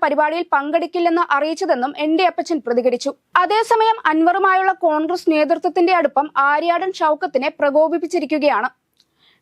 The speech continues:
ഷൗക്കത്തിന് പുറമെ നിലമ്പൂരിൽ മത്സരിക്കാൻ ആഗ്രഹമുള്ള ഡി സി സി പ്രസിഡന്റ് വി എസ് ജോയ്ക്കും അൻവറിന്റെ നീക്കത്തിൽ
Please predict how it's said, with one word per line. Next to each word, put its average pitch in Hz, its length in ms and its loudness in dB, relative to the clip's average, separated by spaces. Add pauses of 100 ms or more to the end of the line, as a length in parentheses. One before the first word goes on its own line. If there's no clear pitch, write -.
ഷൗക്കത്തിന് 285 520 0
പുറമെ 311 360 0
നിലമ്പൂരിൽ 294 520 0
മത്സരിക്കാൻ 320 500 -2 (200)
ആഗ്രഹമുള്ള 320 460 0 (120)
ഡി 277 80 -2 (140)
സി 330 160 0
സി 359 120 0
പ്രസിഡന്റ് 320 440 0 (380)
വി 359 80 2 (120)
എസ് 427 200 -4
ജോയ്ക്കും 370 440 2 (100)
അൻവറിന്റെ 339 440 0
നീക്കത്തിൽ 320 400 -2